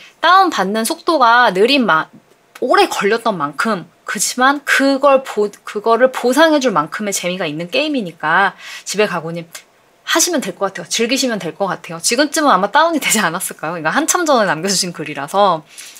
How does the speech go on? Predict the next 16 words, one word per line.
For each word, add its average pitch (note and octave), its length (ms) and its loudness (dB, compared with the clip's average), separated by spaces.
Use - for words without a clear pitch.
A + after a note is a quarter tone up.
자, F3+ 460 0
그리고, C4+ 760 2
음, F#3 720 -6
자, E3 320 -12
그 G3+ 100 -10
다음 E3 420 -6
글. G3+ 540 -2
자, E3 220 -2
네버윈터님이에요, E3+ 920 0
다시. E3 400 -14
폭염보다 D#4 600 2
뜨거운 E4+ 340 6
열정으로 G3+ 480 2
오늘도 F3 320 -2
불타오르는 F3+ 560 0
깸덕비상. F3+ 600 0